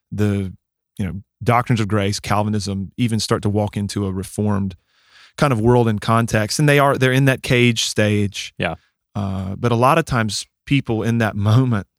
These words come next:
Speaker 1: end up bludgeoning other saints to death
Speaker 2: Sure.
Speaker 1: in the requirements that they begin to heap on people.
Speaker 2: Sure.
Speaker 1: And I know for us, obviously, we aim to be taking up the mantle of the reformers who sought to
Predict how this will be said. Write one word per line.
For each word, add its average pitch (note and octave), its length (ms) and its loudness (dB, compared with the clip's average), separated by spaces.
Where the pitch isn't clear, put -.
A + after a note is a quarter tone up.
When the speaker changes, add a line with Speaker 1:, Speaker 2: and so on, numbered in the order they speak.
Speaker 1:
end D#3+ 300 4
up B2 340 0
bludgeoning B2 880 0
other B2+ 260 4
saints A2 420 -2
to G2 120 -8
death F#2 460 -4
Speaker 2:
Sure. E2+ 360 -4
Speaker 1:
in C3 180 4
the C3 120 2
requirements A#2 680 0
that A2 120 -4
they A2+ 100 4
begin G#2+ 360 2
to F#2+ 60 0
heap A#2 340 0
on F#2+ 180 -2
people. - 500 -8
Speaker 2:
Sure. F#2 260 -4
Speaker 1:
And C#3 220 2
I D3 140 2
know E3 140 4
for B2 220 2
us, D#3+ 360 2
obviously, B2 400 0
we A#2+ 460 0
aim D3 240 2
to B2+ 120 0
be A2 140 2
taking A#2 400 2
up A2 120 0
the G#2+ 80 2
mantle G#2+ 460 2
of G2 100 0
the G2+ 80 0
reformers F#2+ 880 -2
who A2 500 2
sought - 480 0
to G#2 440 -2